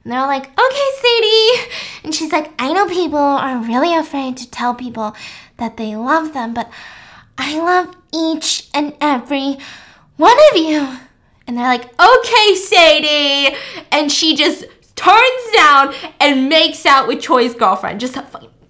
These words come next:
tongue all over the place. And she's just like, "Okay." And she just kinda laughs it off,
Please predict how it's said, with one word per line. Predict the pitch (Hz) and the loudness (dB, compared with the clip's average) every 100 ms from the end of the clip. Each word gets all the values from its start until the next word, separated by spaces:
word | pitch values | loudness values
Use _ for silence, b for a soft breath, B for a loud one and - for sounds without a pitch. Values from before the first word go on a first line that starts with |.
| _ | _
tongue | - 254 247 202 - | -4 0 0 -2 2
all | 240 233 | 4 4
over | 214 | 2
the | 214 | -4
place. | 220 233 233 | -6 -6 -6
And | - 254 | -6 -6
she's | 349 370 | -4 -4
just | 392 294 | -4 -4
like, | 285 262 - | -8 -10 -14
"Okay." | 370 - 539 539 - 320 - 233 - B B B B B - | -18 -10 -8 -8 -8 -10 -8 -12 -18 B B B B B -10
And | 294 294 | -10 -8
she | - 311 | -4 -2
just | - 302 - | -2 -6 -4
kinda | 381 427 | -2 0
laughs | 440 415 415 415 | 2 0 0 -2
it | 381 | 0
off, | 330 330 349 | 2 2 -2